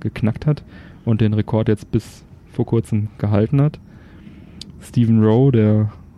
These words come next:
äh, Smirnoff heißt der Gamertag, war ihm also wohl lange Zeit schon auf den Fersen und hat dann die Flitterwochen genutzt,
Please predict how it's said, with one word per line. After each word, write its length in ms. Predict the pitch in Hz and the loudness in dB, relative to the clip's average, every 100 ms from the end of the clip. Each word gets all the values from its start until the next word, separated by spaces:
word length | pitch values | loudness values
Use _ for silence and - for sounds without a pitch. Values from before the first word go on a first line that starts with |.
| - - - 139 | -20 -20 -14 -8
äh, 140 | 113 107 | -6 -8
Smirnoff 720 | - 107 110 120 117 - - | -4 -2 0 0 -4 -6 -8
heißt 200 | 110 110 | -6 -6
der 60 | 113 | -6
Gamertag, 460 | 113 120 113 120 - - - - | -4 -4 -4 -6 -8 -20 -20 -6
war 140 | 113 110 | 0 2
ihm 100 | 107 | 2
also 300 | 104 104 107 | 2 0 2
wohl 140 | 107 | 2
lange 240 | 107 113 | 2 2
Zeit 200 | 113 117 | 0 -4
schon 120 | - 110 | -4 -6
auf 80 | |
den 240 | - 107 104 - | -4 -4 -4 -8
Fersen 380 | - 110 117 107 | -2 0 2 2
und 100 | 104 | 0
hat 120 | 104 | 0
dann 260 | 107 104 101 - | 0 -2 -4 -8
die 60 | |
Flitterwochen 640 | - 113 117 110 104 120 | -4 -2 2 2 0 2
genutzt, 460 | 110 107 110 - - | 2 2 0 -2 -16